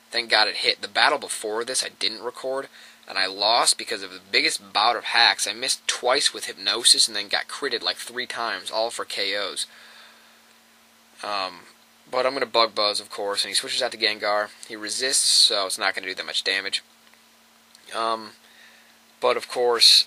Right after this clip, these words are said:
I outspeed him by now after all these speed boosts, and there's pretty much no reason I shouldn't be able to take him out unless by some horrible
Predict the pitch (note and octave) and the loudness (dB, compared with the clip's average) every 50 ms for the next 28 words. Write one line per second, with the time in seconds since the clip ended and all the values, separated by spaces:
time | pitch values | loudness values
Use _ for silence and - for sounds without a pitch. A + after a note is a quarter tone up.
0 | _ - - G#2+ G#2 A2 A2+ A#2 A2 - - - B2+ B2+ B2 A#2 A2 G#2+ G2+ G2+ | _ -6 -2 2 6 8 8 6 6 4 0 0 0 -2 -2 -2 -2 -2 0 0
1 | G2+ G#2 G#2+ G#2+ G#2 G2 G2 G2+ G2 E2+ G#2 G#2 - A2 G#2 G2+ G2 G#2 F#2+ F#2 | 0 0 0 -2 -2 -2 -2 -4 -2 0 0 0 0 0 -2 -2 0 2 4 6
2 | - - - A2 G#2 F#2+ F#2 G#2 G2+ G2+ G2+ - - - - - _ _ _ _ | 6 6 4 0 -8 -8 -8 -8 -6 0 2 4 4 4 2 0 _ _ _ _
3 | _ _ _ _ - - G#2+ G#2+ G#2+ G#2+ G#2 G#2 G#2 G2+ G2+ G2 G2 F#2 F#2 F2 | _ _ _ _ -2 2 4 6 6 6 4 2 0 -6 -14 -18 -18 -18 -18 -18
4 | E2+ E2+ F2 F2 F#2+ G#2+ G#2+ - - - C#3 C3+ C3 A2+ A2 A2 A2+ A2+ A#2 A#2 | -20 -20 -12 -6 -4 -4 -4 -4 -6 -6 -6 -4 -2 -2 -2 0 0 0 0 0
5 | A2+ A2+ A2+ A2+ G#2+ G#2+ G2+ F#2+ F#2 - A2 G#2 F#2+ G2 F#2+ F#2 F2+ - G#2 G2+ | 0 -2 -2 -4 -4 -2 -2 0 0 0 -2 -2 -4 -4 -4 -4 -4 -4 -6 -6
6 | G2 G2 G2 G2 G2 D#2+ G2+ A2 A2 A2 - - G2 F#2 - - - G#2+ G#2 G2+ | -4 -2 -2 -2 -2 -2 -2 -2 -2 -2 -2 -2 -2 0 2 2 0 0 -2 -6
7 | G2 F#2+ F2+ E2+ D2 - - - - - - D3 D3 D3 C#3 A#2+ G2+ F#2 E2 D2 | -8 -10 -16 -18 -16 -10 -8 -6 -6 -4 -2 0 0 2 2 0 -2 -4 -6 -10
8 | C#2+ C#2 | -12 -12